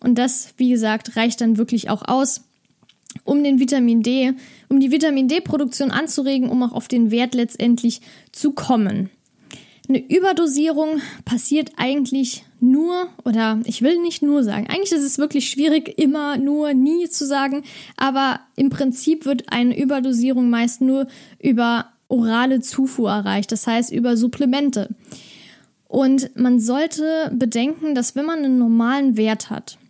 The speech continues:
das heißt beispielsweise misst du deinen Wert im November oder im Oktober, das heißt nach dem Sommer, und der liegt bei fünfzig.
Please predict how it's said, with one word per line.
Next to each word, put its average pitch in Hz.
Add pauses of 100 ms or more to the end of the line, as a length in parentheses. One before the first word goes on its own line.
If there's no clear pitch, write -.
(640)
das 247
heißt 262
beispielsweise 254 (440)
misst 254
du 269
deinen 233
Wert 226
im 214 (100)
November 359 (140)
oder 214
im 208
Oktober, 320
das 262
heißt 220
nach 220
dem 214
Sommer, 339 (540)
und 302
der 277
liegt 262
bei 226
fünfzig. -